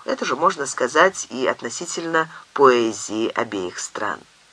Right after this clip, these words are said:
С самого начала установления постоянных дипломатических отношений между Англией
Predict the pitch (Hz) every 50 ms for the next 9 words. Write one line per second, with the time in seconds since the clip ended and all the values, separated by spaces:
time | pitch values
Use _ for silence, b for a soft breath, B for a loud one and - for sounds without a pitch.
0 | _ B B B B B B B B B B B B B B B B - - -
1 | - 294 320 320 330 320 294 285 277 - - 277 285 285 277 269 254 196 214 202
2 | - - 202 208 214 208 208 226 277 277 262 247 233 226 208 208 - 196 190 -
3 | - 180 190 214 247 240 208 185 165 156 151 147 156 160 165 165 160 165 - -
4 | - - - - - 151 - 143 - - 151 151 - - - 311 302 247 196 160
5 | 143 131 135 139 139 135 135 127 - - 170 175 165 156 147 131 127 127 131 123
6 | 113 117 123